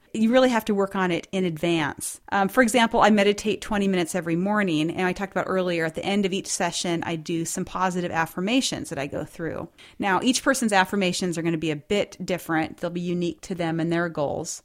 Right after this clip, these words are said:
But as an example, I say, "I am healthy, I am strong, I am a sub three thirty marathoner." Those are actual examples of three things that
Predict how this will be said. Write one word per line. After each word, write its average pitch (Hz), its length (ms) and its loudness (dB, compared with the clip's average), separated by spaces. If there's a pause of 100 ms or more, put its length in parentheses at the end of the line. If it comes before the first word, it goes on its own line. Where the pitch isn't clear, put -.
But 202 200 4
as 202 200 4
an 220 60 2
example, 196 500 2
I 175 160 2
say, 175 560 -2 (160)
"I 175 100 -2
am 185 120 0
healthy, 226 680 -4
I 175 120 -2
am 170 160 0
strong, 190 640 0
I - 120 -2
am 170 140 -2
a 156 40 -4
sub 180 320 -2
three 175 240 -8
thirty 165 300 -4
marathoner." 180 640 0 (280)
Those 190 180 -2
are 180 240 0 (100)
actual 185 260 -2
examples 165 480 -2
of 160 80 -8
three 180 180 -6
things 156 340 -2
that - 360 -8